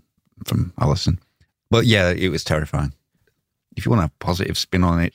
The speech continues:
it reminded me of Leeds at our best in the championship when we used to do that to teams.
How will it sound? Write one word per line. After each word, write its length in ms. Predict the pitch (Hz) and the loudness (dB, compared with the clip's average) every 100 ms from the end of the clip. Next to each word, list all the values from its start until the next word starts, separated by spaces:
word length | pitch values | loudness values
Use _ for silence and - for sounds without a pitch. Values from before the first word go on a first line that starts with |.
| - | -4
it 120 | - | -4
reminded 440 | 78 78 80 - - | -2 0 0 -2 -2
me 80 | |
of 100 | 78 | 0
Leeds 400 | 90 101 98 - - | 2 2 2 -2 -4
at 100 | 80 | -2
our 180 | 78 90 | 0 0
best 420 | 95 95 - - | 0 -2 -4 -8
in 200 | - 90 | -2 0
the 100 | 87 | 0
championship 540 | 80 92 87 90 - - | 0 0 0 0 -2 0
when 140 | 85 | 0
we 100 | 85 | 2
used 220 | 87 82 - | 2 0 -2
to 40 | |
do 180 | 87 90 | 0 2
that 180 | 87 - | 2 -2
to 60 | - | -4
teams. 340 | 87 87 85 | -2 0 -2